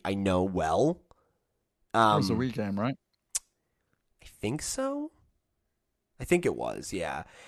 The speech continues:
Speaker 1: And I know people love it. I know that it's like, everyone's like, "It's the good Sonic game from that period." Um, and that's about all I know about it. So that's pretty cool. Uh, forty dollars seems like a,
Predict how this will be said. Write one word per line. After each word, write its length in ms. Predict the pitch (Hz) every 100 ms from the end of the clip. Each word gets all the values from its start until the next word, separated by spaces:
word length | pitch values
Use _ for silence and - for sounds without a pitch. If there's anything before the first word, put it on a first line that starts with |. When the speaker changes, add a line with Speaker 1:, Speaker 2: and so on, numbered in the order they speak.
| -
Speaker 1:
And 100 | 131
I 60 | 170
know 160 | 262
people 340 | 254 294 156 120
love 200 | 95 85
it. 240 | 73 - -
I 140 | 123
know 200 | 135 156
that 120 | 156
it's 180 | 156 147
like, 200 | 143 123
everyone's 360 | 127 131 131 127
like, 180 | 123 -
"It's 220 | 240 -
the 180 | 156 143
good 340 | 117 160 180
Sonic 420 | - 147 120 113
game 280 | 120 110 104
from 200 | 95 104
that 220 | 101 98
period." 640 | - 101 87 82 71 78 - - - _ _ -
Um, 680 | 107 104 101 98 92 85 85 - _ _ _ _ _ _ _ -
and 100 | 113
that's 160 | 123 208
about 420 | 170 117 120 113
all 160 | 95 104
I 100 | 98
know 280 | 95 98 92
about 280 | 87 67 65
it. 180 | 76 - _ - _ _ -
So 640 | - 117 110 104 101 98
that's 180 | 202 -
pretty 180 | 359 330
cool. 480 | - 170 254 370 359
Uh, 460 | 117 127 131 131 123 -
forty 220 | - 202 240
dollars 460 | 165 202 311 339
seems 200 | - 127
like 180 | 127 123
a, 520 | 113 110 110 107 107